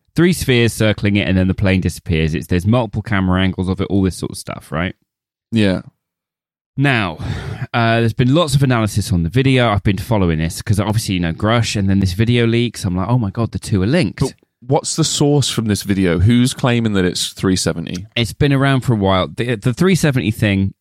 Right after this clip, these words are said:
Speaker 1: is a hoax. It's been
Speaker 2: Yeah,
Speaker 1: around
Speaker 2: but I
Speaker 1: since
Speaker 2: mean,
Speaker 1: before three seventy disappeared.
Speaker 2: how shitty of a person do you have to be?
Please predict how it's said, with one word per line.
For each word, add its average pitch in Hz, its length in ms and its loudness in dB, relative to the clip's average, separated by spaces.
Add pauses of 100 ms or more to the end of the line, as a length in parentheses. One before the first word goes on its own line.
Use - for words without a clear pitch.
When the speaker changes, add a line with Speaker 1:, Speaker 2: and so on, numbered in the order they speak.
Speaker 1:
is 95 120 2
a 95 80 0
hoax. - 500 -10 (200)
It's 104 180 -2
been 110 200 0
Speaker 2:
Yeah, 104 60 2
Speaker 1:
around 104 320 2
Speaker 2:
but - 100 -2
I - 60 0
Speaker 1:
since 131 40 2
Speaker 2:
mean, 127 220 0
Speaker 1:
before 110 380 2
three 107 200 2
seventy 90 420 -2
disappeared. - 400 -6
Speaker 2:
how 156 280 2
shitty - 480 0
of 120 40 0
a 120 60 -4
person 120 320 2
do 90 80 0
you 90 80 2
have 87 140 0
to - 80 -4
be? 92 260 0